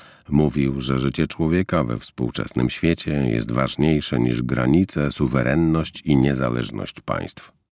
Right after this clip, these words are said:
Za kilka miesięcy Clintonowi kończyła się kadencja prezydencka i był to jego benefis. Wszyscy pozostali goście składali mu daninę szacunku. Zakończywszy mowę,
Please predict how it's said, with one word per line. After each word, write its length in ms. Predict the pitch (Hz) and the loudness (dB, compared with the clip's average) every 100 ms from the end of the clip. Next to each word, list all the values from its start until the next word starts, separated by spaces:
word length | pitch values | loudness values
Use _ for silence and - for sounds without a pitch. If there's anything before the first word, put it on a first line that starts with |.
| - - - | -20 -12 -2
Za 180 | 71 67 | -2 2
kilka 320 | 82 78 62 | 0 2 0
miesięcy 540 | 62 - 73 80 101 | 0 0 0 2 0
Clintonowi 600 | - 69 65 62 64 60 | 2 2 2 0 0 -2
kończyła 520 | 64 65 67 80 52 | 0 0 2 0 -2
się 140 | - 107 | -6 -4
kadencja 480 | 55 55 58 - - | -4 -2 -2 -2 -6
prezydencka 840 | 62 60 57 85 110 - - 58 | -4 -4 -2 0 0 -2 -2 -2
i 160 | 55 | -2
był 240 | 50 82 - | 0 -2 -2
to 140 | 67 | -2
jego 260 | 64 60 60 | 0 0 0
benefis. 600 | 53 53 50 50 58 - _ - _ _ - 139 | 0 -2 -4 -2 -2 -2 _ -20 _ _ -6 -2
Wszyscy 320 | - - 76 | -2 0 -2
pozostali 500 | 64 58 - 58 65 | -2 -4 -2 -2 -2
goście 380 | 69 80 - 58 | 0 -2 -2 -6
składali 500 | - 62 65 64 62 | -4 -2 0 0 0
mu 160 | 62 | 0
daninę 520 | 64 69 67 69 62 | 0 0 2 0 0
szacunku. 600 | - 58 - 52 - - - _ _ _ _ - - - | -2 -6 -4 -6 -6 -10 -14 _ _ _ _ -18 -16 -6
Zakończywszy 760 | 73 87 - 92 - 156 - 73 | -2 0 2 2 2 0 0 2
mowę, 720 | 67 - 67 71 95 - - | 2 2 0 0 0 -2 -4